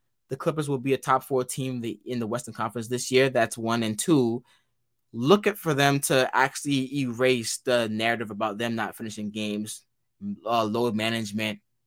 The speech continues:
you know, and any big moments that they have crumbled in, in the past, twenty twenty bubble. I don't think they're gonna crumble this time around.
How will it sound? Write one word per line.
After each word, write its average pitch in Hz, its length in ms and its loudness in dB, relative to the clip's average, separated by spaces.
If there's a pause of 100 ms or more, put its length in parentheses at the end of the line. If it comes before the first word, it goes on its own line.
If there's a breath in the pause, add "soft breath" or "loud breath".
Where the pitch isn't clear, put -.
(580)
you 160 100 -4
know, 117 340 4
and 131 380 2
any 143 200 2
big 139 220 2
moments 131 300 2
that 117 160 0
they 127 80 2
have 123 200 4
crumbled 135 300 -2
in, 135 100 -2
in 123 140 -2
the 107 80 -6
past, 131 500 4 (520)
twenty 135 240 -2
twenty 131 240 -2
bubble. 123 420 0 (560)
I 147 100 8
don't 175 140 4
think 196 120 2
they're 175 80 -2
gonna 156 140 2
crumble 156 260 -2
this 104 120 -6
time 95 220 -8
around. 90 240 -12